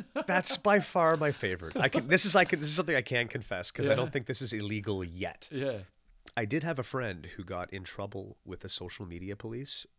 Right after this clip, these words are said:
Speaker 2: Yeah.
Speaker 1: because his posts weren't in French as much as English.
Speaker 2: Okay.
Speaker 1: This was for a business kind of thing, but that
Speaker 2: Okay.
Speaker 1: was kind of at least a little nanny state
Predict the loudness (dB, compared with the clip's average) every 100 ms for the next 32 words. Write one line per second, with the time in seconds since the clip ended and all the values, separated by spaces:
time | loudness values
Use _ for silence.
0 | -12 -10 -6 -6 -6 -6 -6 -8 -16 -12
1 | -12 -10 -10 -10 -10 -10 -10 -12 -14 -20
2 | _ _ -20 _ _ -10 -10 -12 -12 -12
3 | -10 -12 -12 -14 -14 -14 -12 -14 -14 -18
4 | -20 -20 _ _ _ _ _ _ _ _
5 | -18 -16 -12 -10 -8 -6 -4 -4 -4 -6
6 | -6 -8 -8 -10 -10 -14 -14 -16 -16 -12
7 | -10 -6 -6 -6 -8 -8 -8 -10 -10 -10
8 | -10 -12 -12 -12 -12 -10 -10 -10 -12